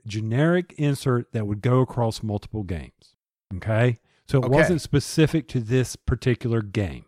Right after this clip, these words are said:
Speaker 2: Okay, gotcha.
Speaker 1: But it would work. It's kinda like, remember when,
Speaker 2: Wa-, wait a
Speaker 1: uh,
Speaker 2: minute, wait a minute. But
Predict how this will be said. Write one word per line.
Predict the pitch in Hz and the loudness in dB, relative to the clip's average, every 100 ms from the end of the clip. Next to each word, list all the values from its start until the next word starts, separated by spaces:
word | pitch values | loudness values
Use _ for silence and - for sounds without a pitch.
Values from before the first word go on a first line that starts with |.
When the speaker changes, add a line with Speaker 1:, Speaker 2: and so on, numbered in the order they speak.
| _ _ - | _ _ -4
Speaker 2:
Okay, | 139 139 90 78 | -2 0 -2 -4
gotcha. | - 98 - 85 _ - | -6 -6 -8 -18 _ -2
Speaker 1:
But | 127 | 2
it | 139 | 2
would | 143 | 2
work. | 139 127 _ - | 0 0 _ -6
It's | 139 | -6
kinda | - 226 277 | -2 -4 -2
like, | 233 170 | -2 -2
remember | 165 208 190 | -2 -2 -2
when, | 165 151 | -4 -4
Speaker 2:
Wa-, | 147 123 | -4 2
wait | - | 2
a | 240 | 4
Speaker 1:
uh, | |
Speaker 2:
minute, | 180 202 | 2 0
wait | |
a | 208 | -2
minute. | 143 185 196 190 156 | -4 -10 -12 -14 -6
But | 160 180 | -2 -2